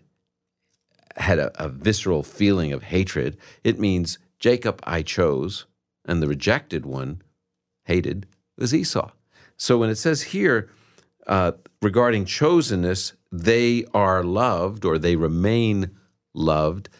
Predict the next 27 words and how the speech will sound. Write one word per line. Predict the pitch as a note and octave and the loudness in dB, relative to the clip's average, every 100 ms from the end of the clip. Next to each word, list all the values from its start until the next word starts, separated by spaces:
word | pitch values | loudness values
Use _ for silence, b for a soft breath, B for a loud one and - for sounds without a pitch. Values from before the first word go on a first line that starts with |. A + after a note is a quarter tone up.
| b | b
that's | - C#3+ | -4 -4
still | - F3 | -2 -2
the | D3+ F2+ F2+ | 0 -2 -2
language | G#2 G2+ F2 | -2 -2 -4
of | E2+ | -8
choice | - A#2 F2+ - - b b b b b b b b - | -4 -4 -4 -8 -16 b b b b b b b b -4
because | F#2+ B2 A#2+ A2 | 0 2 2 0
of | - F#2 | -6 -4
the | F2+ - | -4 -2
patriarchs, | C3 - C2 A1 - | -2 -2 -6 -6 -6
'cause | F2 | -4
God | D#2+ F#2 G2+ | -2 -2 -2
made | G#2+ G#2+ | -4 -4
promises | - G#2+ A#2+ A2+ B1+ - | -4 -4 -4 -6 -10 -10
to | - D#2+ | -6 -4
Abraham, | D#2 D#2 B1 A1 - | -2 -4 -6 -8 -4
Isaac, | F#2+ F2 - - | -2 -2 -8 -10
and | C#2+ - | -6 0
Jacob. | F2+ F#2 - - _ B B B B B | 0 0 -8 -12 _ B B B B B
And | D#2+ E2+ | 0 2
then | F#2 | 2
he | |
says, | F2 E2 D2+ | 0 -2 -2
"Since | - F2 D#2 - | -2 -2 -4 0
God's | F#2 E2+ - - _ - | 0 0 -6 -14 _ -6
gracious | G2 G#2+ C#3+ D3+ D#3+ D#3 | 2 2 2 0 -2 -4
gifts | - G#2+ G#2 - - | 0 0 -2 -10 -12